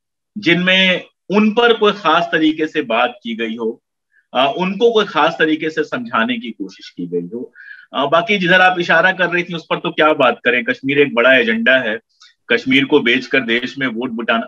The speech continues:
वोट जुटाना जो है, वो political से फिल्मी धंधा तक हो गया।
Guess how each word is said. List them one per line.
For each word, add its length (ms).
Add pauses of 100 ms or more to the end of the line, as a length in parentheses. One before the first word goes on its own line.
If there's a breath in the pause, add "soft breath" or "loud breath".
वोट 280
जुटाना 360
जो 160
है, 100
वो 120
political 460
से 140
फिल्मी 300
धंधा 280
तक 240
हो 60
गया। 200